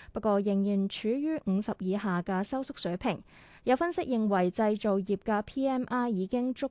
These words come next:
底反彈，穩經濟嘅政策需時見效。如果疫情持續好轉，相信下半年經濟有望強勁反彈。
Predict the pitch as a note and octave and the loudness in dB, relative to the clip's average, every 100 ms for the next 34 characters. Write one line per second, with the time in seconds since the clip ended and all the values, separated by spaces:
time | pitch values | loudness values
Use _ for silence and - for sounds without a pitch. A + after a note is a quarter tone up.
0 | - F3+ G#3 G3+ F3 A#3 G#3+ F#3 - - | -4 -4 -2 0 0 2 2 2 -2 -14
1 | - - G3+ A3 A#3 C#4 C#4+ C4 G#3+ G3 | -20 -2 2 2 2 0 0 0 2 2
2 | G3 - _ _ _ A#3 G#3 A3+ G#3+ A3 | 0 -4 _ _ _ 2 2 2 0 0
3 | A#3 G#3+ - C4+ C4+ C4 - F3 D3+ - | -2 -6 -4 -2 0 -2 -2 -4 -4 0
4 | G#3 G#3+ G#3+ F#3+ F#3 - - G#3+ B3+ F4 | 2 2 2 2 0 -6 -6 2 4 4
5 | C4+ - G#3+ F3+ - G3 A3 - G3 D4 | 0 -2 -2 -2 -2 -4 -4 -2 -2 0
6 | G3+ G3 C4+ - - - E4 E4 C4 G#3 | 0 0 -2 -8 -16 -2 0 0 0 0
7 | G#3 F#3+ G#3+ G3+ F3 - C#4+ D4 A#3 G#3+ | 0 0 2 2 2 0 -2 0 2 2
8 | G3+ G3+ G#3 G3+ - F3 F3 G#3 G3 - | 2 2 2 0 -2 -4 -2 -2 -4 -4
9 | F3 A#3+ A3 F#3+ | -6 -2 0 0